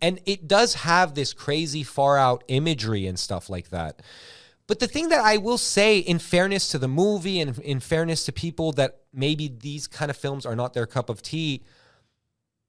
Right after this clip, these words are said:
it's still a Marvel film. It's only gonna, it's gonna do, it's doing its Marvel thing, and it's within the continuity of other films and of WandaVision and this and that.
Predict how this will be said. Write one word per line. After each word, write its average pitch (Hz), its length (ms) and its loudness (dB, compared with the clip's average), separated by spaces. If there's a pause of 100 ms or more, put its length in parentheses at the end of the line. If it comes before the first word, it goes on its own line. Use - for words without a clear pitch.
(440)
it's 226 200 2
still 226 520 4
a 202 60 4
Marvel 180 460 4
film. 101 460 -2 (400)
It's 170 260 -2 (120)
only 202 280 0
gonna, 180 300 -2
it's 170 180 -2
gonna 185 220 -2
do, 151 160 -12
it's - 180 -2
doing 185 300 -2
its 160 160 -4
Marvel 143 480 2
thing, 98 520 -8 (100)
and 143 120 2
it's 156 160 0
within 151 340 -4
the 165 100 -4
continuity 147 840 -2
of 120 140 -2
other 143 300 -2
films 151 580 -2
and 127 100 -4
of 107 160 -4
WandaVision 131 960 0
and 117 140 -2
this 139 220 0
and 127 180 -2
that. 123 280 4